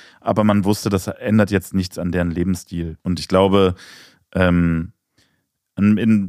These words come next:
den meisten Situationen ist es eigentlich sogar cooler, einfach sozusagen das vorzuleben,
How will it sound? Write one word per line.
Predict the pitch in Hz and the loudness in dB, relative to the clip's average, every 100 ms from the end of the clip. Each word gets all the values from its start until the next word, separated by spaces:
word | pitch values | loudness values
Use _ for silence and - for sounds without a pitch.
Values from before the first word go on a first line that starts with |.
| - | -2
den | 104 | 0
meisten | 107 120 - 113 | 2 0 -4 -6
Situationen | 110 113 - 117 120 | 0 -2 2 2 2
ist | 104 | 0
es | - | -6
eigentlich | 92 110 110 - | -2 0 0 0
sogar | 101 98 | -2 -2
cooler, | - 113 117 107 | -2 0 2 2
einfach | 98 101 95 95 - _ _ _ _ _ _ _ _ _ _ _ - _ - | 2 -2 0 -4 -6 _ _ _ _ _ _ _ _ _ _ _ -20 _ -6
sozusagen | 95 - 101 101 95 | -4 -2 0 0 0
das | - | -2
vorzuleben, | - 107 - 107 87 87 85 87 | 0 0 0 -4 -2 -2 -2 -4